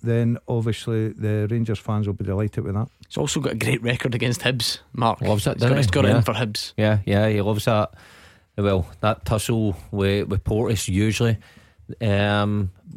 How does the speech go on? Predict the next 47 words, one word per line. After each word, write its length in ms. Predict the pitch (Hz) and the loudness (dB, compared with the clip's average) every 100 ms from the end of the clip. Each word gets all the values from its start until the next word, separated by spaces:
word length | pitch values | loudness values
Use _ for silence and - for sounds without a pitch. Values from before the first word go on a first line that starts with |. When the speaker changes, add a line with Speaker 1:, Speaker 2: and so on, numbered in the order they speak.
| - | -10
Speaker 3:
but 200 | - 113 | -4 -2
Daz 260 | 110 156 160 | 0 2 2
is 140 | 117 | 2
right. 300 | 95 110 135 | 2 2 2
It's 360 | - 90 - - | 0 -2 -2 -2
as 100 | 117 | 0
good 160 | 160 165 | 0 2
as 100 | 135 | 2
I've 200 | 117 - | 2 2
seen 160 | 120 | 2
Morelos 400 | 104 107 107 107 | 4 4 4 2
the 60 | 104 | 2
past 340 | 131 127 - | 2 0 -4
couple 220 | - 90 | -4 -2
of 40 | 95 | 0
games, 380 | 92 104 98 - | 2 2 0 -4
as 100 | 104 | -6
good 140 | 123 | -4
as 120 | 113 | -2
I've 100 | 107 | -2
seen 180 | 92 101 | 0 0
him 80 | 95 | 0
for 140 | - | 2
a 40 | 90 | 2
long 200 | 85 95 | 2 2
time, 260 | 92 107 92 | 2 2 2
because 260 | - 113 | 2 2
he, 240 | 98 - 50 | 0 -2 -6
his 100 | 123 | -4
whole 420 | - 160 151 131 98 - - 85 | 0 2 2 0 -2 -8 -12 -4
demeanour 340 | 92 98 101 | 0 2 2
looks, 560 | 92 - - - - - - - | 0 -4 -6 -10 -10 -16 -20 -12
looks 240 | - - - | -10 -10 -14
just 200 | - - | -10 -6
totally 260 | - 101 92 | -4 -2 -2
different, 340 | 95 120 123 | -4 -4 -2
totally 220 | - 120 | -2 -2
changed. 320 | - 123 135 - - - | 0 0 0 -2 -12 -8
I 120 | - 151 | -2 0
think 240 | 156 123 | 0 2
when 100 | 113 | 2
he 60 | 104 | 2
scored 260 | - 135 | 0 0
that 160 | 113 101 | 2 0
goal 160 | 104 | 0
against 280 | 101 95 87 | 2 0 0
Hearts, 480 | - 101 110 - - | 0 0 -2 -6 -16